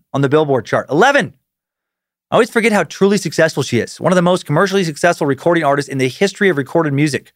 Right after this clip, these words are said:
She's had albums go platinum in the U S in six fucking decades. In the sixties, seventies, eighties, nineties, and the first two decades of this, uh, century.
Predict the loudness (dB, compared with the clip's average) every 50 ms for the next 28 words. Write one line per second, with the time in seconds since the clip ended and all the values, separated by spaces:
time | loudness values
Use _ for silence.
0 | _ _ _ _ _ _ _ _ -2 0 2 2 2 2 0 0 -2 -2 -2 -2
1 | -2 0 0 0 0 0 0 -2 0 0 2 2 2 2 0 -2 -6 -6 -6 -6
2 | -4 -2 -2 -2 -4 -12 -12 _ 0 0 0 0 0 0 2 0 0 0 -2 -4
3 | -4 -8 -20 _ _ _ _ _ _ _ _ -10 -8 -8 -4 -2 -2 -2 -2 -2
4 | -4 -4 0 0 0 0 2 -2 -2 -2 -2 -2 -2 0 -2 -4 -4 -2 -2 0
5 | 0 0 -2 -4 -6 -8 -12 _ _ _ _ _ _ -8 -6 -6 -2 0 0 0
6 | 0 -2 0 0 0 0 0 -2 -4 -4 -4 -4 -4 -4 -4 -6 -16 _ _ _
7 | -4 -2 0 0 0 -2 -2 -4 -4 -4 -6 -10 -14 _